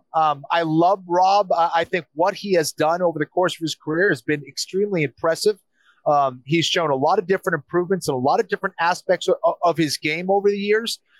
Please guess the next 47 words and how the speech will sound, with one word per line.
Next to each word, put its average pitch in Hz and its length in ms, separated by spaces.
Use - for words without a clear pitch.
So, 170 320
uh, 156 180
I, 190 180
I 196 80
love 226 260
seeing 214 260
martial 185 400
artists 185 320
and 175 220
fighters, 160 440
right? 147 200
Guys 165 320
that 151 200
are 147 160
game 196 440
and 165 260
also 190 400
show 180 360
improvement 151 580
and 135 140
study 165 640
what 151 200
they're 135 140
doing. 123 360
So 143 200
Rob 170 320
Font 165 200
is 131 200
definitely 180 400
one 143 220
of 135 60
those 127 220
guys. 123 320
So 131 80
it's - 120
great 170 240
to 143 80
see 160 140
a 135 60
Boston 147 480
guy 131 340
show 185 340
that 151 260
and 143 220
do 131 220
well 151 360
and 302 400